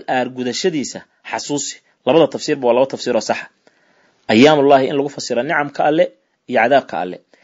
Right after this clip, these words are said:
Inna fii daalika, arrinkaa waxaa ku sugnaaday, la aayaatin, calaamado, likulli sabbaarin, mid kastoo adkaysasho badan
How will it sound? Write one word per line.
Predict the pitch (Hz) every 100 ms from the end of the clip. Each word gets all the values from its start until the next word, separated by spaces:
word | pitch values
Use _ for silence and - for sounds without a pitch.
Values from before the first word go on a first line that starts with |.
| _ -
Inna | 160 160 131
fii | 143 135
daalika, | 151 143 147
arrinkaa | 147 143 135 139
waxaa | 143 127
ku | 175
sugnaaday, | - 123 104 95 92 - _ _
la | 113
aayaatin, | 110 120 147 156 160
calaamado, | 120 127 123 123 135 151 _ _ _ 127
likulli | 120 175 170 139
sabbaarin, | 127 127 113 127 147 147 104 - _ _ -
mid | 160
kastoo | - 135 - 156
adkaysasho | 127 - 127 120 117 110 170
badan | 147 113 98